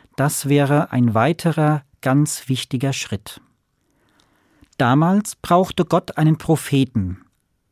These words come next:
Die Stämme Israels hatten das Land in Besitz genommen und waren sesshaft geworden. Eine neue Zeit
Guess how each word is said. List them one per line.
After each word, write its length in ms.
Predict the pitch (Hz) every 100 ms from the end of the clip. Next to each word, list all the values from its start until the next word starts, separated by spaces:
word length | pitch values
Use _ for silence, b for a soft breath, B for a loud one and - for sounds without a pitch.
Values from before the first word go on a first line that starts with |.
| _ _ -
Die 60 | 127
Stämme 320 | - 127 127
Israels 880 | - 185 - 160 160 151 156 - 143
hatten 260 | 139 151
das 200 | 127 -
Land 300 | 131 143 156
in 140 | 160 127
Besitz 420 | 123 202 - -
genommen 480 | 165 156 151 151 123 B B B
und 80 | 143
waren 260 | 131 135 120
sesshaft 560 | 175 - 143 123 -
geworden. 580 | 123 98 98 95 95 95 _ _ _ _ _ _ _ _ _ _
Eine 220 | - 127 117
neue 320 | 120 175 190
Zeit 680 | - 135 127 175 - -